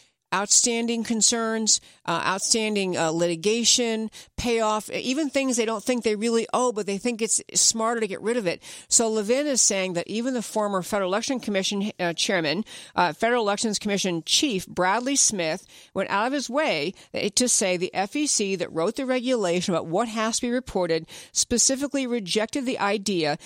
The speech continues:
that a campaign expenditure is anything related to a campaign. Instead, it has to be an expenditure that was made that existed only because of the campaign and solely for that reason.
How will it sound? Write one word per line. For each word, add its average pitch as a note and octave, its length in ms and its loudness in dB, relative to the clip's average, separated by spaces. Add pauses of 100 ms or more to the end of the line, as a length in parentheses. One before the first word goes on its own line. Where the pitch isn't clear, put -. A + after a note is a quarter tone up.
(180)
that F#3 120 2
a E3+ 60 -2
campaign B3 500 0
expenditure G#3 520 -2
is F3 140 0 (220)
anything C#4 460 2
related G3+ 320 0
to A#3 80 0
a G#3+ 60 -2
campaign. G3+ 760 -2 (380)
Instead, G3+ 540 2 (200)
it F3+ 80 -2
has A#3 260 0
to - 60 -2
be B3+ 60 2
an B3+ 60 4
expenditure G3 440 0
that G3 100 -2
was G3+ 180 -2
made F3 360 2 (300)
that F#3 180 2
existed G3+ 460 0 (120)
only C4 440 2
because G3+ 280 0
of F#3 60 -2
the F3+ 80 -4
campaign E3+ 640 -2 (280)
and F#3+ 180 0
solely G3 520 2
for E3+ 300 -2
that D#3 300 -2
reason. C#3+ 560 -4